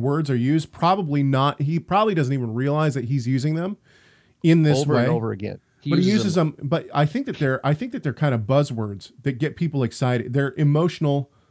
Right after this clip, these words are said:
Speaker 1: buzzwords.
Speaker 2: It, it, it, it's like, this is,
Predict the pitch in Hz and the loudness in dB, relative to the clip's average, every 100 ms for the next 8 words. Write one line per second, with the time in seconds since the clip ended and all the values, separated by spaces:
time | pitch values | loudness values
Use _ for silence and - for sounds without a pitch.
0 | _ _ _ _ - 120 147 117 101 101 | _ _ _ _ -4 2 4 2 -4 -12
1 | - - _ _ - 127 135 120 - 127 | -14 -20 _ _ -2 0 0 -2 -4 -4
2 | 117 - 104 107 104 95 107 101 107 135 | -4 -4 -2 0 0 -2 -4 -4 0 0
3 | - 131 104 | 0 -2 -2